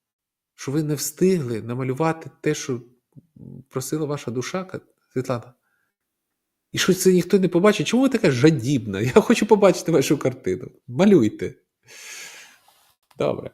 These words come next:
Світлана пише, що не, до картин руки не доходять. Добре,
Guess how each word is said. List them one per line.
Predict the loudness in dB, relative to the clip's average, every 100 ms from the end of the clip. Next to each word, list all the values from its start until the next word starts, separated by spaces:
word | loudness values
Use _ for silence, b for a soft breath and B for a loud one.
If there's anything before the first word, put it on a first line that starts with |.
| _ _ _ _ _ _ _ _ _ -20 -14
Світлана | -8 -2 0 0
пише, | -4 -6 -8
що | -8
не, | -6 -6
до | -8 -8
картин | -4 -6 -6 -10
руки | -10 -12
не | -16
доходять. | -18 -18 -20 -20 _ _ _ B B B B B _ -2
Добре, | -2 -4 -16